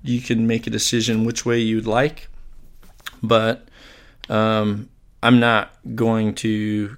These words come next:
converse on the subject. I just want you to know how I feel, and, um,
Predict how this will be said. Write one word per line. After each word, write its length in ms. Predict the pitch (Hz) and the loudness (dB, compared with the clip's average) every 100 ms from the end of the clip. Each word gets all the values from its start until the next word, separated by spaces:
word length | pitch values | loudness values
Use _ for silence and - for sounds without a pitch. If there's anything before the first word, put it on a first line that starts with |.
| - | 0
converse 520 | 120 110 113 113 - | 2 4 2 2 -2
on 140 | 110 | -4
the 80 | 107 | -4
subject. 720 | - 110 113 110 - _ - - _ - | 0 0 0 -6 -8 _ -20 -20 _ -8
I 80 | |
just 300 | 110 107 - | -4 -4 -4
want 260 | 113 110 110 | -4 -4 -4
you 140 | 110 | -6
to 100 | 107 | -4
know 380 | 107 110 110 104 | -4 -4 -4 -6
how 220 | - 101 104 | -2 2 4
I 160 | 113 | 4
feel, 500 | 117 156 156 160 160 - - - - - - - - | 2 0 2 2 -2 -14 -20 -20 -20 -20 -20 -18 -4
and, 640 | 113 110 110 107 107 107 - _ _ - | -2 0 -2 -4 -6 -8 -14 _ _ -6
um, 580 | 107 104 104 104 101 | -4 -4 -4 -6 -8